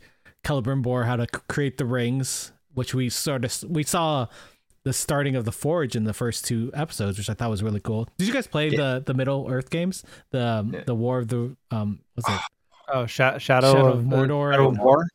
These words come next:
Speaker 1: Yeah.
Speaker 3: Shadow of
Speaker 2: I
Speaker 3: War,
Speaker 2: played
Speaker 3: Shadow of
Speaker 2: Shadow
Speaker 3: Mordor,
Speaker 2: of
Speaker 3: yeah.
Speaker 2: Mordor. Uh, well, wait a minute.
Speaker 1: Shadow
Speaker 2: Which
Speaker 1: of
Speaker 2: one was
Speaker 1: Mordor and War of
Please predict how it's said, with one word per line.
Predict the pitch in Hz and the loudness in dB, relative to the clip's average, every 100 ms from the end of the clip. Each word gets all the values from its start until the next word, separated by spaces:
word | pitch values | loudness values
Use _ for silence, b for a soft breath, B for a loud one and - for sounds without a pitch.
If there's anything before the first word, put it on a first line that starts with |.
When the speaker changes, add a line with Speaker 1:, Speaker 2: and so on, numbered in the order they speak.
| _ - | _ -4
Speaker 1:
Yeah. | 135 | 2
Speaker 3:
Shadow | 120 131 | 4 4
of | 127 | 6
Speaker 2:
I | |
Speaker 3:
War, | 131 | 6
Speaker 2:
played | 131 - | 6 4
Speaker 3:
Shadow | 135 123 | 4 6
of | |
Speaker 2:
Shadow | 123 123 | 6 8
Speaker 3:
Mordor, | 123 | 6
Speaker 2:
of | 123 | 6
Speaker 3:
yeah. | 143 | 4
Speaker 2:
Mordor. | 151 151 151 156 156 156 147 | 4 4 4 6 4 0 -6
Uh, | - 110 107 107 | -2 0 0 2
well, | 120 117 110 | 6 6 6
wait | 123 | 2
a | |
minute. | 95 92 - - _ - | 0 -6 -8 -18 _ -8
Speaker 1:
Shadow | - 156 139 | -2 2 4
Speaker 2:
Which | 147 | 4
Speaker 1:
of | 139 | 4
Speaker 2:
one | 147 | 2
was | 127 | 2
Speaker 1:
Mordor | 127 139 | -2 -2
and | 127 120 117 - 113 | -2 -2 -2 -6 -4
War | 117 147 175 165 | -2 0 -2 -4
of | - 170 | -6 -6